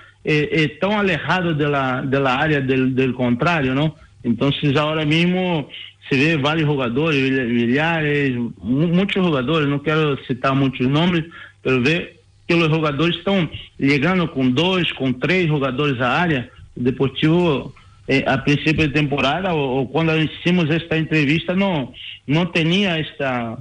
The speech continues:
esta chegada, não? E para mim, o Deportivo, com todo o respeito, com todo o carinho, tem que ser um equipo para,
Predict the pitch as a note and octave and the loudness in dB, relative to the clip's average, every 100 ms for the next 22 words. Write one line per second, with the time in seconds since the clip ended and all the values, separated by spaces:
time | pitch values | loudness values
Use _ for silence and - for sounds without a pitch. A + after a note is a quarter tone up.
0 | C#3 C#3 - D3 C3 A#2+ D#3+ E3 B2 A#2 | -6 -6 -2 0 2 4 2 0 -2 0
1 | B2+ D3 B2+ A#2+ A#2+ C#3 C3 B2 C3 D#3+ | 0 2 2 0 0 -2 2 2 2 2
2 | D#3 D#3 D3+ - D3+ D#3+ D3+ D3 D#3 D#3 | 0 -2 -4 0 0 0 0 0 0 0
3 | C#3+ - - D3+ D#3+ D3 C#3 C3+ C#3 C3+ | 0 -2 -2 0 0 -2 -2 0 -2 0
4 | B2 B2+ D#3+ E3+ - - - - D3 D3+ | 0 2 2 0 -6 -20 -10 0 2 2
5 | C#3+ - D#3+ E3 C#3+ D3+ D3+ E3 F3+ F3 | 0 0 2 2 0 0 0 0 -2 0
6 | C#3+ A#2+ | 0 -4